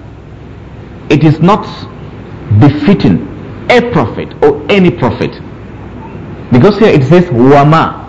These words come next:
This is nafia. نَبِيٍّ nakira. And there is a rule,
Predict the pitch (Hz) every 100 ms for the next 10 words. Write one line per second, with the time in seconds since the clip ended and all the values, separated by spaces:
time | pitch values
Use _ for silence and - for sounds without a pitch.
0 | - - - - - - - - - -
1 | 120 165 156 - 123 135 139 - 98 -
2 | - - - - - - - - - -
3 | 117 127 185 185 190 190 180 - - -
4 | - - - 107 127 120 107 80 - -
5 | - - - - - - - 110 120 120
6 | 120 120 127 139 90